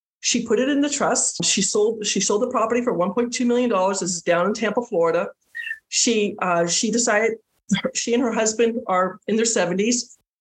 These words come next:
They decided they were gonna put it into a reit, a real estate investment trust. So they're making twelve percent per month. I didn't know they had seven other properties. They sold all seven properties in the trust, took all the money,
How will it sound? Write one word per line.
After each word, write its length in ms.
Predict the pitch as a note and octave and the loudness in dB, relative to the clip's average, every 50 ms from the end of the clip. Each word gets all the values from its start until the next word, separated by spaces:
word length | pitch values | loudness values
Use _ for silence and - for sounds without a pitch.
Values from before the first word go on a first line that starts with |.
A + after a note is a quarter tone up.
| _ _ - | _ _ -2
They 140 | F#3+ F#3+ F#3+ | 0 2 2
decided 500 | A3 B3+ B3+ - A#3 G#3+ G#3+ G#3+ G#3+ G#3 | 2 0 0 0 2 2 2 0 0 0
they 100 | G#3 F#3+ | 0 2
were 100 | F#3+ G3 | 2 2
gonna 160 | G#3 F#3+ - | 0 0 0
put 140 | A3+ G#3 G#3+ | 0 2 2
it 80 | G#3 | 2
into 220 | A3 A3+ G3+ A3+ G#3 | 2 0 -2 0 0
a 60 | G3 | 2
reit, 240 | F#3+ F#3 - - - - | 2 0 0 -2 -4 -2
a 220 | - E3 D#3+ D#3+ D#3 | 0 0 2 2 2
real 160 | F3 F#3 G#3 | 2 2 2
estate 320 | G#3 G3+ A#3 G#3+ G3+ - | 2 2 2 2 2 2
investment 420 | G3 F3 F#3+ F#3 F#3 - B3 A#3 A#3 | 0 0 0 0 2 0 0 0 0
trust. 560 | - C#4+ C4+ D#4 - - - - - - - _ _ _ - - - - _ _ | 0 0 0 2 2 0 0 -2 -4 -8 -12 _ _ _ -14 -14 -14 -14 _ _
So 220 | - - G#3 G3 | -4 -2 0 2
they're 160 | F#3+ F#3+ G3 G3 | 2 2 2 2
making 280 | G#3 G3+ - A3+ G3+ | 2 0 0 -2 -2
twelve 260 | - - G#3 F#3+ - | 0 2 2 2 2
percent 440 | - C4+ - - B3+ B3+ A#3+ - - - | 0 -2 0 0 2 0 0 -2 -2 -2
per 100 | C4+ C#4 | 0 0
month. 360 | B3 F3+ E3+ F#3 A3 - - _ _ _ _ _ _ _ _ _ _ _ _ - | 2 2 2 0 0 -4 -8 _ _ _ _ _ _ _ _ _ _ _ _ -2
I 200 | F3+ F#3+ A3 B3 | 0 2 2 4
didn't 260 | C#4 C#4+ C4+ A#3+ A#3 | 2 2 2 2 2
know 220 | A3 A3+ A3 G#3+ | 2 4 4 2
they 220 | G#3+ A3 - G3+ G3 | 2 0 0 0 0
had 160 | G3 F#3+ F3 | 2 0 0
seven 380 | - - - A#3 G#3 G#3 A3+ A3+ | 0 0 2 2 2 2 2 2
other 180 | A3 A3 G#3+ | 2 0 -2
properties. 760 | A3 - G#3+ F#3+ F#3 F#3 - - - - - - - - - - _ _ | -2 0 0 0 0 0 -2 -2 -2 -2 -2 -2 -2 -4 -6 -12 _ _
They 100 | - E3+ | -2 0
sold 380 | E3 - - G#3 G3 G#3 A3+ - | 0 2 0 2 2 2 2 2
all 180 | A#3 A#3+ C4 B3+ | 2 2 2 2
seven 300 | - C4 A#3+ B3 C4+ C4+ | 0 0 0 2 0 0
properties 560 | - A#3+ G#3 G#3 G#3 A3 A3 A3 A3 A3 - - | 0 0 0 0 0 0 2 2 2 0 0 -2
in 160 | F#3+ G#3 A3 | 0 0 2
the 80 | B3 C4 | 0 0
trust, 580 | - - G3+ D#3+ F3 - - - - - - _ _ _ _ _ _ _ _ _ _ _ - | 0 0 0 0 0 0 -2 -4 -6 -8 -12 _ _ _ _ _ _ _ _ _ _ _ -6
took 200 | - B3+ A#3 A3 | -2 -2 0 0
all 140 | A3 A3 A3+ | 0 0 2
the 80 | C#4 | 2
money, 380 | C4 A#3+ G#3 G3+ G#3 G#3+ A#3+ A3 | 2 2 2 2 0 0 -2 -4